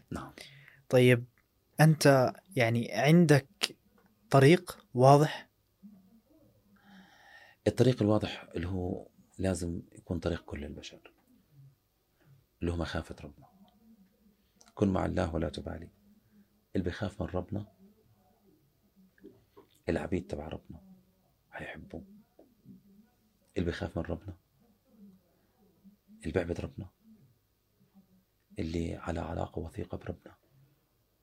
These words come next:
Speaker 1: حيكون إنسان ناجح بكل معاني النجاح.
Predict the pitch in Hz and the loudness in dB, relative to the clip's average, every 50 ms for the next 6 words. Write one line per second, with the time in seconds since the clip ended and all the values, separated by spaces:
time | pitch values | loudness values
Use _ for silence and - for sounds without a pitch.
0 | _ _ _ - - - 92 92 - 82 80 - - 85 85 85 82 82 87 90 | _ _ _ -14 -6 -4 -4 -4 -4 -6 -8 -8 -8 -8 -6 -6 -6 -6 -6 -6
1 | 90 - - 85 - - - _ _ _ _ _ _ _ _ _ _ _ _ _ | -8 -8 -12 -14 -16 -20 -20 _ _ _ _ _ _ _ _ _ _ _ _ _
2 | - 98 87 82 76 80 80 76 78 78 - - - - - - - - | -4 -4 -2 -4 -4 -6 -8 -10 -10 -12 -14 -12 -14 -14 -16 -16 -20 -20